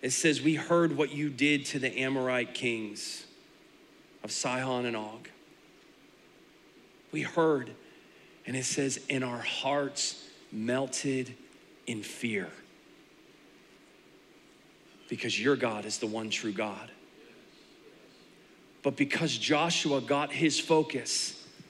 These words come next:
off of meditating on the word, got his focus off of speaking the word, he was speaking his own plan here. He was speaking his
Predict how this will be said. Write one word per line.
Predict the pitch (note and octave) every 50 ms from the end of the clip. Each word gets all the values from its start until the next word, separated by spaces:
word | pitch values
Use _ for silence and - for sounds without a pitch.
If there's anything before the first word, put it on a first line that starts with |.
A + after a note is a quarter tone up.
| - - - - - - -
off | C#3 C3+ - -
of | A#2 A2+
meditating | B2+ B2+ C3+ C#3+ D#3 D#3+ E3+ E3 - - F3 D#3+ E3 E3 D#3
on | D3+ D3 D3
the | C#3+
word, | B2+ B2+ B2+ A#2 A#2 A#2 A#2+ - - - - - - - - - - - - - - - - - - - - - - - - - - - - - - - - - - -
got | - D3 D3
his | C3 B2+ -
focus | - - F3+ F3 E3 F3 E3 - -
off | D#3 C#3+ C#3 -
of | - B2+ -
speaking | - - - - - - - - F#3+ G3 F#3+ F#3 - F#3+ F3+ D#3+
the | D#3 D3+
word, | C#3 C#3 D3+ C#3+ C#3 B2+ -
he | - C#3+ D3+
was | C3+ C3+ -
speaking | - - - - - F3+ E3+ F3 F3 D#3+ D3+
his | C#3 C3+ C#3+ C3 -
own | - D#3 E3 E3+ E3+ D#3
plan | - C#3+ C3+ B2+ A#2+ A#2
here. | A#2 A#2+ B2 A2+ A2+ B2+ B2+ B2+ - - - - - - - - - - - - - - - - - - -
He | - F3 F3
was | D3+ D3 -
speaking | - - - - F#3+ F3+ D3+ - D3+ C#3+ C3+
his | C#3 C3 -